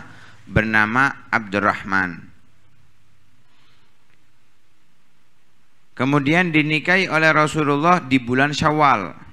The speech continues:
Saudah di-, dinikahi oleh Rasulullah di bulan Syawal tahun kesepuluh setelah kenabian, setelah meninggalnya Sayyidah Khadijah beberapa hari.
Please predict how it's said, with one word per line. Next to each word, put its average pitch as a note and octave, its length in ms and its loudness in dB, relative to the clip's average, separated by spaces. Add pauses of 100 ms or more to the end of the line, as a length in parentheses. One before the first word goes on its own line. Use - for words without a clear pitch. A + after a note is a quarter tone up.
(340)
Saudah A#2+ 560 0
di-, A2+ 400 -4
dinikahi A2+ 480 -4
oleh A#2+ 160 0
Rasulullah B2+ 480 -2
di A#2+ 160 -4
bulan A2+ 320 -2
Syawal A#2 560 0 (560)
tahun C3+ 400 2
kesepuluh D3 640 -2
setelah C3 400 -2
kenabian, G#2+ 640 -4
setelah B2 480 -2
meninggalnya A#2+ 720 -4
Sayyidah A2+ 400 -4
Khadijah G#2+ 480 -4
beberapa G#2 480 0
hari. F#2 320 -6